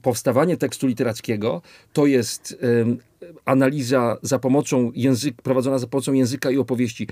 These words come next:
<clears throat> zarówno warunków, w jakich ta, e, opowieść powstaje,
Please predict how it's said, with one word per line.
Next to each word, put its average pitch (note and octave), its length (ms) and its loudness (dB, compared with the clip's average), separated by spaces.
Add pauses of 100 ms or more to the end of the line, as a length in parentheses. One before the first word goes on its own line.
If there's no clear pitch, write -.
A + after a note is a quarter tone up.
(240)
<clears throat> E3+ 260 4
zarówno B2 400 2
warunków, B2+ 420 2
w G#2 40 -4
jakich A#2+ 300 -2
ta, A2 240 0 (800)
e, A2 240 2 (460)
opowieść A2 380 0
powstaje, G#2+ 640 -2